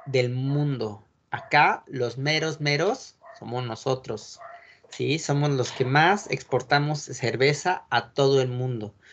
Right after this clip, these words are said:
con el veintiséis por ciento de la, de la exportación a nivel mundial, pues México es el que se lleva el primer lugar, con muchísimo orgullo. ¿Qué quiere decir esto? Que en gran proporción de las cervezas, entre una y cuatro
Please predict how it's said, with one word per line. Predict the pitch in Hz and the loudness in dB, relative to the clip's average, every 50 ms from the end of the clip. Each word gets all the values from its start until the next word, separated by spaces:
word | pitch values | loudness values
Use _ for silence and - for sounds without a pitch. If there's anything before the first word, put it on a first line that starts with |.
| - - - | -20 -20 -4
con | - 135 131 | 0 4 4
el | 135 135 | 6 6
veintiséis | 135 139 135 131 127 139 127 - - 156 165 170 - | 6 4 4 2 0 -4 -4 0 2 2 2 2 -2
por | - - 147 139 | -2 0 0 0
ciento | 135 - - - 160 165 156 - 180 185 196 - - - | 0 -2 -2 -2 -2 -2 0 0 0 0 0 -2 -6 -4
de | 139 123 117 110 | 0 2 4 6
la, | 113 113 117 | 6 4 4
de | - 131 123 120 | 2 0 2 2
la | 113 113 113 117 113 113 113 113 113 113 113 | 4 6 6 6 6 6 6 6 6 4 2
exportación | 117 - - - 123 110 - - 120 120 - 147 151 160 | 0 -4 -4 -4 -4 -4 0 0 -2 0 0 -2 -2 0
a | 165 | 0
nivel | 156 135 123 127 131 | 2 4 4 4 4
mundial, | 139 139 135 131 123 135 151 - | 4 0 0 2 4 4 4 2
pues | - - 123 110 - | 2 0 -2 -2 0
México | 120 120 120 120 - - - - - | 0 0 0 0 -6 -10 -6 -6 -6
es | 107 - | -6 -6
el | 120 123 | -8 -10
que | - - | -10 -8
se | - 104 | -6 -2
lleva | 101 110 113 110 110 | 2 2 2 4 2
el | 107 - | 0 -2
primer | - 107 104 107 110 104 | -4 -4 -2 0 -2 -2
lugar, | 98 101 92 - 92 - - - _ _ _ - - - _ _ _ | -2 -4 -4 -4 -6 -6 -8 -16 _ _ _ -20 -20 -20 _ _ _
con | 120 117 113 | -6 -4 -4
muchísimo | 113 110 - - 139 - - 147 135 123 | -4 -6 -4 -6 -6 -2 0 2 2 2
orgullo. | 117 110 113 123 135 127 110 107 101 - - _ - - - - - _ - | 2 0 4 6 6 6 6 2 -2 -4 -10 _ -20 -20 -20 -20 -20 _ -2
¿Qué | 139 139 | -2 2
quiere | - 170 160 151 | 6 6 6 8
decir | 139 135 - 160 156 | 6 4 4 4 6
esto? | 160 151 151 - - 175 202 277 302 - _ _ _ _ _ - - | 6 4 4 2 2 2 2 0 -4 -10 _ _ _ _ _ -20 -4
Que | - 127 117 117 - - | 0 0 0 0 0 -2
en | - 127 123 127 135 - - _ _ _ _ _ | -4 -2 -2 -2 -4 -6 -10 _ _ _ _ _
gran | _ 151 151 160 185 185 | _ 4 4 6 4 4
proporción | - 196 196 - - - 117 - - - - 131 127 123 120 - - _ _ _ _ _ _ | 0 0 0 0 -4 -6 -6 -6 -6 -6 -4 -4 -4 -4 -6 -10 -18 _ _ _ _ _ _
de | - 127 110 120 113 | -10 -4 -2 0 2
las | 113 113 110 107 | 2 2 0 0
cervezas, | - - 117 117 120 139 143 - - 190 226 - - - - | -2 -4 -2 0 2 0 0 2 2 0 0 0 -4 -12 -6
entre | - 135 120 120 120 123 127 123 - - | -4 -4 -4 -2 0 0 0 0 0 0
una | 151 156 170 170 175 170 170 - | -2 0 2 4 2 2 2 0
y | - 123 | -4 -8
cuatro | - - - 147 143 135 135 - 127 120 107 - | -6 2 4 4 6 4 4 2 2 2 0 -2